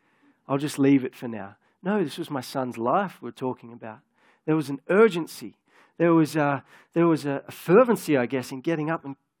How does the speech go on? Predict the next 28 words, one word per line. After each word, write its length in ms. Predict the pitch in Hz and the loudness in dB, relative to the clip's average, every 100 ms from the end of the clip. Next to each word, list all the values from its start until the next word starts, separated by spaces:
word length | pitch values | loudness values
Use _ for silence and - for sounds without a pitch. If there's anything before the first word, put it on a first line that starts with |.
| _ | _
doing 300 | - 196 185 | 2 6 6
what 140 | 170 160 | 4 2
I 60 | |
needed 280 | 156 165 156 | 0 -2 -4
to 100 | - | -6
do, 320 | 139 190 170 - _ _ _ _ | -2 0 0 -6 _ _ _ _
acting 520 | - 190 - 160 127 - _ | -4 -4 -4 -8 -8 -12 _
on 280 | 147 147 143 - _ | -6 -4 -6 -10 _
the 80 | - | -8
warning, 420 | 139 147 147 127 _ _ _ | -4 -2 -4 -8 _ _ _
acting 380 | - 160 - 151 | -6 -6 -6 -4
on 160 | 143 139 | -2 -2
this 220 | 127 - _ _ _ | -6 -12 _ _ _
urgent 460 | 147 156 139 147 139 _ _ | 0 0 0 -4 -6 _ _
alarm 420 | 127 131 143 151 | -4 0 2 2
that 160 | 127 - | -2 -6
was 140 | 131 | -12
going 300 | - 139 131 135 | -8 -6 -4 -6
off. 360 | 135 - - _ _ _ _ _ _ _ _ _ _ _ _ _ _ | -10 -14 -20 _ _ _ _ _ _ _ _ _ _ _ _ _ _
And 100 | - | -2
I 60 | 156 | 0
feel 320 | 160 - 208 | 0 4 6
like 480 | 202 147 143 - - _ _ _ _ _ _ _ _ | 8 6 2 -6 -20 _ _ _ _ _ _ _ _
for 180 | _ 143 | _ 0
us 220 | 147 160 | 2 2
as 120 | 170 135 | -4 -2
God's 280 | 151 143 | 0 0
people 500 | - 156 170 156 127 | -4 -6 -6 -6 -10